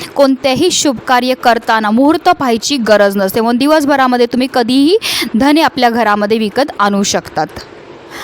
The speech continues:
आता संध्याकाळी उपाय सुरू करायच्या अगोदर आपल्याला तीन दिवे हे तयार करायचे. तिन्ही दिव्यांमध्ये आपल्याला शुद्ध गाईचं तूपच टाकायचं आहे आणि दोन वातीची एक वात करून आपल्याला लांब वाती ह्या तीन दिव्यांमध्ये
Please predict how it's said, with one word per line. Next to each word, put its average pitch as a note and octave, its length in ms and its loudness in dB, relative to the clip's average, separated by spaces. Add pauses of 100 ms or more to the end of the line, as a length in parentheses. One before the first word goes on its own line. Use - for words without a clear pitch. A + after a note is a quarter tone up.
(160)
आता E4+ 220 0
संध्याकाळी B3+ 600 0
उपाय A#3+ 300 -2
सुरू A#3+ 260 -2
करायच्या A#3 480 0
अगोदर G3+ 260 -2
आपल्याला C4 400 -2
तीन D#4+ 220 0
दिवे B3 220 0
हे C4+ 100 2 (100)
तयार F3+ 360 -2
करायचे. F#3 440 -4
तिन्ही D4+ 360 -2
दिव्यांमध्ये A3+ 600 -2
आपल्याला A3+ 280 -2
शुद्ध B3 280 -4
गाईचं A#3 400 -2 (100)
तूपच D4 360 -4
टाकायचं G3+ 520 -4
आहे G#3 200 -2 (300)
आणि A#3 180 -2
दोन C4 260 2
वातीची B3+ 600 -4
एक D4 260 -4
वात A#3 280 0
करून A#3 160 0
आपल्याला A3 360 0
लांब C#4+ 300 0
वाती A3+ 260 -2
ह्या G#3+ 200 -2
तीन E4 180 0
दिव्यांमध्ये G#3 560 -2